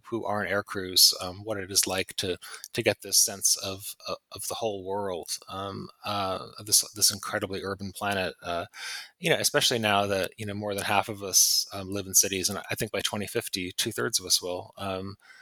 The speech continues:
and this, the sense of an urban planet, which, which, um, is, is really, um,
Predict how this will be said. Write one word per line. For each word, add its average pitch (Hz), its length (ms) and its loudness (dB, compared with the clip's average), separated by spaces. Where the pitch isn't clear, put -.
and 104 120 -8
this, - 340 4
the - 120 -8
sense 123 340 6
of 113 80 0
an 110 80 -2
urban 107 300 0
planet, 107 460 4
which, - 420 4
which, - 520 4
um, 95 380 0
is, 107 300 4
is 107 200 2
really, 101 520 2
um, 87 480 -2